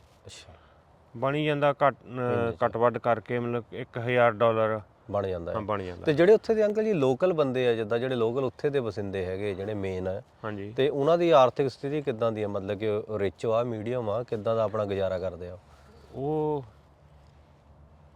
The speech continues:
Speaker 2: ਰਿਚ ਵੀ ਹੈਗੇ ਆ, ਤਾਂ ਮੀਡੀਅਮ ਵੀ ਹੈਗੇ ਆ। ਉਹਨਾਂ ਨੂੰ ਗੌਰਮੈਂਟ ਵੱਲੋਂ ਬਹੁਤ ਸਹੂਲਤਾਂ ਆ।
Speaker 1: ਸਹੂਲਤਾਂ ਉੱਥੇ ਦੇ ਲੋਕਾਂ
Speaker 2: ਹਾਂ,
Speaker 1: ਨੂੰ?
Speaker 2: ਉਹਨਾਂ ਦੇ ਜਿਹੜੇ ਉੱਥੋਂ ਦੇ ਲੋਕਲ ਆ, ਉਹਨਾਂ ਨੂੰ ਸਕੂਲ ਦਾ ਖ-, ਅਹ, ਮਤਲਬ ਫੀਸਾਂ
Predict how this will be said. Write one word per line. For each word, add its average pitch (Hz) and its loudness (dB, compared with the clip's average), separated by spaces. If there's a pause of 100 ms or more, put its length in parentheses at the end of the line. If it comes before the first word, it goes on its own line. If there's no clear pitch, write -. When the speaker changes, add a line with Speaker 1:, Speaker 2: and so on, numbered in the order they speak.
(140)
Speaker 2:
ਰਿਚ 135 0
ਵੀ 170 2
ਹੈਗੇ 151 0
ਆ, 139 -4 (520)
ਤਾਂ 117 -6
ਮੀਡੀਅਮ 113 -4
ਵੀ 123 -2
ਹੈਗੇ 117 -4
ਆ। 110 -8 (480)
ਉਹਨਾਂ 131 -4
ਨੂੰ 123 -6 (960)
ਗੌਰਮੈਂਟ 127 2
ਵੱਲੋਂ 131 -2
ਬਹੁਤ 127 0
ਸਹੂਲਤਾਂ 98 -4
ਆ। - -14 (560)
Speaker 1:
ਸਹੂਲਤਾਂ 95 -12
ਉੱਥੇ 90 -10
ਦੇ 101 -12
ਲੋਕਾਂ 107 -6
Speaker 2:
ਹਾਂ, 95 -6
Speaker 1:
ਨੂੰ? 95 -12 (180)
Speaker 2:
ਉਹਨਾਂ 123 -8
ਦੇ 123 -6 (120)
ਜਿਹੜੇ 117 -6
ਉੱਥੋਂ 131 -6
ਦੇ 127 -6
ਲੋਕਲ 120 0
ਆ, 120 -2
ਉਹਨਾਂ 127 -6
ਨੂੰ 123 -8 (1200)
ਸਕੂਲ 127 0
ਦਾ 135 8
ਖ-, 131 0
ਅਹ, 127 -6
ਮਤਲਬ 123 -4
ਫੀਸਾਂ 123 -4